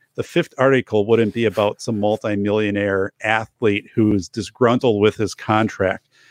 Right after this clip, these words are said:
And, and then you can get this face validity of saying, "Yeah, this is, this is all clickbait. It's shock to bring you in, um, you know, to the narrative." And, uh, but yeah, and so, you know, so you're talking about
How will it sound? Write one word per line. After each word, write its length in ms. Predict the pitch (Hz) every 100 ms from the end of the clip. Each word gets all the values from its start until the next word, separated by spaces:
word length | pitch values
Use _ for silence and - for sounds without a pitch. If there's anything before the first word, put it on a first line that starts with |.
| - - _ -
And, 180 | 127
and 180 | - 135
then 120 | 170
you 80 | 185
can 160 | - 147
get 160 | 135
this 120 | 131 -
face 300 | - 123 -
validity 380 | 110 110 107
of 100 | 101
saying, 400 | 95 107 104 95 _
"Yeah, 220 | 127 101
this 240 | 95 131 131
is, 100 | 117
this 220 | 160 156
is 100 | 131 -
all 500 | 117 113 113 107 95 _ _
clickbait. 720 | - - 131 120 107 107 104 - _ _ -
It's 140 | - -
shock 560 | - - 104 107 -
to 100 | -
bring 240 | 107 113 104
you 200 | 101 101
in, 340 | 98 98 98 _ _ _
um, 500 | - 95 98 98 95 - _
you 120 | 110
know, 100 | 104
to 160 | 98 104
the 100 | 107
narrative." 540 | 104 101 98 98 92
And, 160 | 101 101 _ _ _ _
uh, 260 | - 98 101 - _ _ -
but 100 | 147
yeah, 240 | 120 117 113 -
and 360 | - 156 190 - _ _ -
so, 400 | 147 175 185 175 - _ -
you 100 | 160
know, 220 | 165 165
so 140 | - 160
you're 300 | 156 151 147
talking 180 | 180 175
about 260 | 175 160